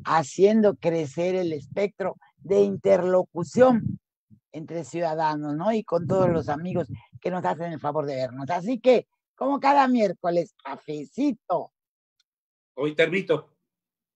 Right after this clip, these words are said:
Speaker 2: <laughs> Con termito.
Speaker 1: Ya somos dos, ya somos dos.
Speaker 2: Maestra.
Speaker 1: Oye, Gerardo, espérame, espérame, espérame. No, no, no, no. Oye, espérame.
Speaker 2: <laughs>
Speaker 1: No me
Speaker 2: Vámonos.
Speaker 1: quites la, no me quites la primicia. Espérate.
Speaker 2: Ok.
Speaker 1: Oye, ahorita yo pregunto primero.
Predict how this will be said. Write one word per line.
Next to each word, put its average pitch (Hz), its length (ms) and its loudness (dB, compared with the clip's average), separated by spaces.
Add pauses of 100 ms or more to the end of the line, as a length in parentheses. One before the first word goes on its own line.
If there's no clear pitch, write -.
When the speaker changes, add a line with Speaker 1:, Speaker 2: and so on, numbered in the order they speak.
(220)
Speaker 2:
<laughs> 269 880 -2
Con 196 200 0
termito. 190 320 2
Speaker 1:
Ya 214 160 8
somos 285 400 6
dos, 294 400 6 (100)
ya 202 280 6
somos 262 360 6
dos. 240 300 6 (760)
Speaker 2:
Maestra. 214 380 8
Speaker 1:
Oye, 311 80 12
Gerardo, 311 420 10
espérame, 269 360 4
espérame, 208 360 4
espérame. 151 380 0
No, 165 120 0
no, 226 220 4
no, 226 220 6
no. 214 280 4
Oye, 233 300 2
espérame. - 380 2
Speaker 2:
<laughs> - 400 -4
Speaker 1:
No 277 100 -4
me 277 160 -2
Speaker 2:
Vámonos. 269 360 6
Speaker 1:
quites 220 160 -2
la, 196 220 2 (240)
no 349 640 4
me 320 100 4
quites 285 440 2
la 240 280 8
primicia. 175 560 -8 (140)
Espérate. - 460 -4
Speaker 2:
Ok. 147 120 4
Speaker 1:
Oye, 269 240 4
ahorita 220 480 0 (280)
yo 277 240 6
pregunto 233 540 0
primero. 151 540 -8